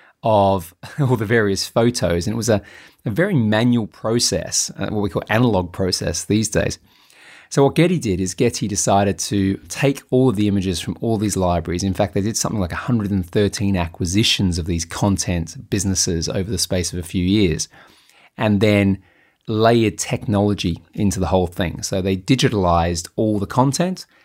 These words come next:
and then they had this amazing search algorithm that they created where it didn't matter where you were in the world, what type of business you were,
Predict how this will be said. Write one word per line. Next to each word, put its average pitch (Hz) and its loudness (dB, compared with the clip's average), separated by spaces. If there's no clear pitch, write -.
and 110 0
then 107 4
they 98 2
had 101 -2
this 101 -2
amazing 104 -2
search 113 0
algorithm 92 0
that - -4
they 92 -2
created 92 -2
where 92 0
it 85 -8
didn't 135 0
matter 110 0
where 135 4
you 131 2
were 117 2
in 107 0
the 95 0
world, 95 0
what 90 -6
type - -2
of 90 -8
business 131 0
you 85 -4
were, 85 0